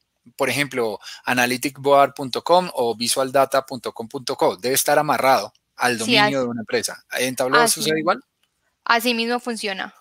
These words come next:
Speaker 1: Ok. Eh, ah, bueno, es, es de claridad. ¿Y qué tan difícil que cuando tú lo subes, ya cuando tú compras la, la licencia, qué, qué tan difícil es poner, actualizar el Tableau?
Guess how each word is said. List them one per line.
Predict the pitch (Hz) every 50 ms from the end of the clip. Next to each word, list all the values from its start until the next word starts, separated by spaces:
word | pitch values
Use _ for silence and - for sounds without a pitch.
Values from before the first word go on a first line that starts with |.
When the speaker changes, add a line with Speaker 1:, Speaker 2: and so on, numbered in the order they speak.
| _ _ _ _ _ _ _ _ _ _ -
Speaker 1:
Ok. | 131 123 113 - - 113 101 98 _ _ _ _ _ _ _ _ _ _ _
Eh, | - 120 120 120 117 120 117 117 117 117 110 - -
ah, | 101 104
bueno, | 110 120 123 139 143 127 _ _
es, | - 113 110 - -
es | - 127 117 110 123 120
de | 120 117
claridad. | - 123 117 110 113 110 104 - - - - - _ -
¿Y | - 180 185 170 -
qué | - 190 180
tan | - - 202 208
difícil | 214 196 - - 160 143 - 175 165
que | - 180 170 139 117 - _ _ _ _ _ -
cuando | - 160 156 156 156 143
tú | - 190
lo | 208 220 226
subes, | 214 - 214 190 170 170 175 - - - - - _ _ _ _ _ _
ya | 120 135 143 -
cuando | - 208 185 160 139
tú | - - 135 160 147
compras | - 175 165 175 175 175
la, | 175 170 139
la | 127 135 131 131 131 135 131
licencia, | 127 123 - - 131 123 - 156 143
qué, | - 165 160 -
qué | 170 160
tan | - 175 175
difícil | 170 170 - - 143 123 135 156 156
es | 160 156 -
poner, | - - 170 160 156 156 151 151 - _ - - - - - - - -
actualizar | - 156 139 - - - 147 131 123 113 - - 139 123 123 120 - - - _ _ _ _ _
el | - 143 147 139 -
Tableau? | - 120 117 117 120 120 123 127 131 135 135 135 - -